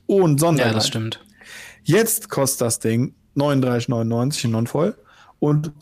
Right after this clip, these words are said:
Speaker 1: hundert Prozent der Einnahmen gehen an dieses Hospital.
Speaker 2: Mhm.
Speaker 1: Und, und das ist halt schon krass cool.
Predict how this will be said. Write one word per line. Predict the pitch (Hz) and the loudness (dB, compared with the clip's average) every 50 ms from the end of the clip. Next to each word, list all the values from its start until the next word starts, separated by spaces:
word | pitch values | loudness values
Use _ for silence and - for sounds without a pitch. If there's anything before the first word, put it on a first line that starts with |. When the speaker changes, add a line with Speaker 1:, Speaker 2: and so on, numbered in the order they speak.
| - - | -2 0
Speaker 1:
hundert | 247 285 285 247 220 - | 2 4 4 4 2 0
Prozent | - 185 - - 196 180 160 | -2 -4 -2 0 0 0 2
der | 165 170 156 | 0 0 0
Einnahmen | 180 196 170 131 120 120 123 135 160 175 - _ _ _ _ _ _ _ _ _ _ _ _ - | 0 2 2 2 2 0 0 -2 -4 -6 -10 _ _ _ _ _ _ _ _ _ _ _ _ -2
gehen | 175 196 202 202 190 175 165 170 - - _ _ _ _ | 0 2 4 4 4 2 2 0 -4 -8 _ _ _ _
an | - 170 175 170 | -2 0 2 4
dieses | 160 147 143 135 131 - - | 4 4 2 2 0 -2 -2
Hospital. | 139 127 - - - - - - 151 147 117 - - - _ _ _ _ _ _ _ _ _ _ _ _ _ _ _ _ | -4 -4 -4 -6 -6 -6 -4 -4 -4 -4 -4 -6 -10 -16 _ _ _ _ _ _ _ _ _ _ _ _ _ _ _ _
Speaker 2:
Mhm. | 135 139 139 131 120 113 120 147 175 - - | 2 4 4 4 4 2 2 0 -4 -4 -6
Speaker 1:
Und, | - - - - - | -6 -6 -4 -2 0
und | 190 170 196 | 2 2 2
das | 196 202 - | 2 2 0
ist | 185 156 - | 0 0 0
halt | 151 127 117 - | -2 -2 -2 -2
schon | - 117 117 113 | -2 -2 -4 -4
krass | - - - 170 175 170 - - - - - - - - | -6 -6 -4 -4 -2 -2 -2 -4 -6 -10 -12 -8 -2 0
cool. | 202 143 110 - - | 0 0 0 -2 -6